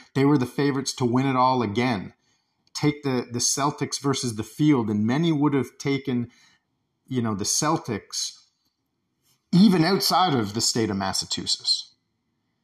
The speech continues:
But th-, for me, they gotta be number three. They're just so talented. And they've gone through difficult times. They've faced adversity, and now this is the season that they might go all the way.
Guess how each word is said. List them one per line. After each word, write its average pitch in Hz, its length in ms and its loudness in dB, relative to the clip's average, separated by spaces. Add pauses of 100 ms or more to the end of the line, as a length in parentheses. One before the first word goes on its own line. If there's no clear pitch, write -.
(1080)
But 123 200 -6
th-, - 140 -10
for - 180 0
me, 147 240 4
they 147 160 2
gotta 135 240 2
be 123 140 2
number 117 300 0
three. 98 300 -6
They're 107 160 0
just 117 360 0
so 135 200 0
talented. 101 680 -4 (220)
And 120 160 2
they've 214 260 2
gone 226 340 2
through 214 600 0 (260)
difficult 190 500 0
times. 95 400 -2
They've 123 160 0
faced 156 440 0
adversity, 131 760 -2 (560)
and 117 180 0
now 143 300 2
this 143 220 0
is 120 140 -4
the 117 80 -4
season 113 640 -2 (280)
that 104 220 -6
they 120 160 2
might 117 300 2 (960)
go 113 220 -2
all 104 180 0
the 92 100 -4
way. 90 180 -8